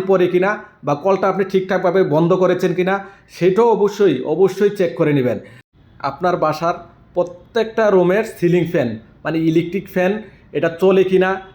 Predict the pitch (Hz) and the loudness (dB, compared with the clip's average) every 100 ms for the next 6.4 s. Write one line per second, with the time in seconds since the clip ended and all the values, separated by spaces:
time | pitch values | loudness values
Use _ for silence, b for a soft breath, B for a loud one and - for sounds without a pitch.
0 | - 147 147 170 147 170 190 190 190 185 | -6 -2 0 0 2 2 2 2 2 2
1 | 180 185 180 175 165 185 160 160 160 190 | 0 0 -2 -2 -4 -2 -2 0 0 0
2 | 196 B - 175 180 226 214 208 214 220 | -2 B -6 -2 2 4 4 2 0 2
3 | 196 180 196 190 196 190 185 170 180 156 | 4 4 2 2 0 2 -2 0 0 2
4 | 143 123 104 B B B B _ _ _ | 2 2 -2 B B B B _ _ _
5 | _ _ _ _ _ - 143 147 156 180 | _ _ _ _ _ -6 -4 -2 0 2
6 | 170 165 170 202 | 2 2 0 0